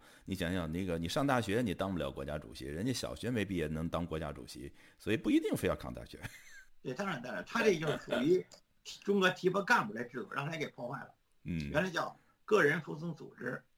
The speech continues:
Speaker 2: 下级服从上级，
Speaker 1: 嗯。
Speaker 2: 少数服从多数，
Speaker 1: 是。
Speaker 2: 全党服从中央。
Speaker 1: 对啊。
Speaker 2: 现在他把中央给废了，就他一人了。
Speaker 1: 嗯。
Speaker 2: 他叫习大帝，
Speaker 1: <laughs>
Speaker 2: 他叫称帝了。所以你就想，这个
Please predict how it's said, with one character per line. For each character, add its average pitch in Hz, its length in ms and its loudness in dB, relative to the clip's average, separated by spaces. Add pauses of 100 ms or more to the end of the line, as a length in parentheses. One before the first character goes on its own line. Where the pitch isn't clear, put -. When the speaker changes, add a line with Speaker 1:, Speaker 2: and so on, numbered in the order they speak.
Speaker 2:
下 160 220 -2
级 151 140 0
服 - 160 -2
从 151 160 0
上 - 280 0
级， - 280 -4
Speaker 1:
嗯。 - 40 -20 (200)
Speaker 2:
少 104 280 -4
数 - 180 0
服 - 100 -4
从 156 80 2
多 160 160 4
数， 143 200 2 (220)
Speaker 1:
是。 - 100 -12
Speaker 2:
全 165 120 6
党 147 200 2
服 143 100 -2
从 151 140 4
中 170 160 6
央。 175 160 8 (260)
Speaker 1:
对 - 120 -6
啊。 - 20 4
Speaker 2:
现 - 80 2
在 - 0 -
他 202 100 6
把 151 140 0
中 226 180 6
央 214 140 4
给 - 80 -2
废 247 260 6
了， - 220 -12
就 170 120 -2
他 214 120 0
一 214 100 4
人 202 220 8
了。 233 180 0 (440)
Speaker 1:
嗯。 85 320 0
Speaker 2:
他 67 60 -6
叫 - 140 -8
习 220 240 -6
大 196 160 6
帝， 220 260 2 (460)
Speaker 1:
<laughs> - 240 -2
Speaker 2:
他 - 140 2
叫 - 160 -4
称 254 260 -4
帝 254 200 0
了。 - 140 -8 (380)
所 208 100 4
以 208 60 8
你 170 100 -2
就 196 120 6
想， 139 360 -4 (280)
这 147 100 -2
个 120 260 -2